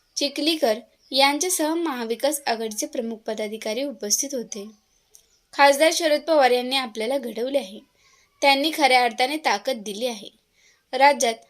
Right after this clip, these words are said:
जातीयवादी शक्तींनी डोके वर काढले असून लोकसभा निवडणुकीतील निकाल पाहून त्यांनी गैरमार्गाने विधानसभा निवडणूक जिंकत सत्ता आणली आहे.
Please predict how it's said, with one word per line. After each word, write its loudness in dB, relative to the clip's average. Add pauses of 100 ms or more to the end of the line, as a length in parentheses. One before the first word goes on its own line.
(240)
जातीयवादी 4
शक्तींनी -2
डोके -2
वर -2
काढले -6
असून -2 (420)
लोकसभा 6
निवडणुकीतील 0
निकाल -6
पाहून -8 (440)
त्यांनी 2 (140)
गैरमार्गाने 2 (360)
विधानसभा 4
निवडणूक -2
जिंकत -6
सत्ता 0
आणली -2
आहे. -10